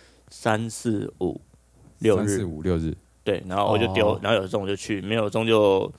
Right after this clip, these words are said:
Speaker 1: 待家里。
Speaker 3: 休息一下。
Speaker 2: 所以礼拜一、
Speaker 3: 哦，休息。
Speaker 2: 礼拜二你是不会去的？
Speaker 1: 听说礼拜一不错，
Speaker 2: 哦，
Speaker 1: 听说啦，
Speaker 2: 真的哦。
Speaker 1: 可是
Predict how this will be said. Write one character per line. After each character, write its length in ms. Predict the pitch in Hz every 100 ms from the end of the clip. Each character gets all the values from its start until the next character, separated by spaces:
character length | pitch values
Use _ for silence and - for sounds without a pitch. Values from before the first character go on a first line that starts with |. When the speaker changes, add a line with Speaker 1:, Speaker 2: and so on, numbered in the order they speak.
| -
Speaker 1:
待 100 | -
家 200 | 107 113
里。 120 | 117 110 - - -
Speaker 3:
休 240 | - 101
息 140 | 92 -
一 140 | -
下。 120 | -
Speaker 2:
所 80 | 175
以 60 | 175
礼 100 | 107
拜 220 | 127 143
一、 40 |
Speaker 3:
哦， 60 | 95
休 140 | -
息。 140 | 135 139
Speaker 2:
礼 100 | 95
拜 140 | 104
二 240 | 104 104
你 40 | 85
是 160 | 78
不 160 | 95 -
会 140 | 85
去 180 | 85 -
的？ 120 | 82 87
Speaker 1:
听 160 | - 208
说 260 | 202 202 190 -
礼 100 | 113
拜 220 | 127 139
一 120 | 147
不 120 | -
错， 280 | 98 110 120 - - _ -
Speaker 2:
哦， 60 |
Speaker 1:
听 120 | 117 135
说 220 | 147 104
啦， 100 | 87
Speaker 2:
真 40 |
的 40 | -
哦。 40 |
Speaker 1:
可 120 | -
是 320 | 85 123 139